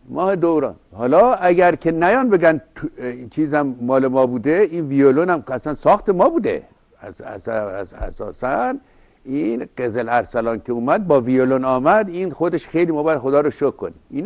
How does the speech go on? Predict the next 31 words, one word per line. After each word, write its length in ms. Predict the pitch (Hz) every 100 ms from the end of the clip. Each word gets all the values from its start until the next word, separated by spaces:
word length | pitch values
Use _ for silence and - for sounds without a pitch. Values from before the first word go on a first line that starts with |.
| 220
ادعا 300 | 170 175 175
رو 60 |
اینا 240 | 190 185 185
دارن، 360 | 156 135 120 - -
یعنی 120 | 113
با 120 | 139
جهل 400 | 131 120 170 180
و 60 | 160
تزویر 560 | - 127 123 113 151 151
و 100 | 123
ریا 340 | 110 120 135
و 100 | 120
این 100 | 104
حرفا. 300 | 101 - - _ _ _ _ _ _ -
خیلی 180 | 170 156
خوب، 140 | 92 _ _ _ _ _ _ _ _ _ _
از 180 | 127 135
اینا 180 | 156 202
که 120 | 180
بگذریم، 600 | 156 123 135 131 214 190
این 320 | 170 247 233 156
ویولون 680 | 170 269 240 214 214 214 175
داستانش 560 | 139 135 - 156 175 - -
خیلی، 400 | 135 139 107 - -
خیلی 480 | 101 98 139 160 - _ _ _ _ _ _ _ 95
درازه 880 | 110 110 110 135 196 170 160 147 123
و 280 | 127 147 147
من 240 | 143 156
تا 140 | 135
اونجایی 460 | 117 107 101 131 139 -
که 260 | 104 82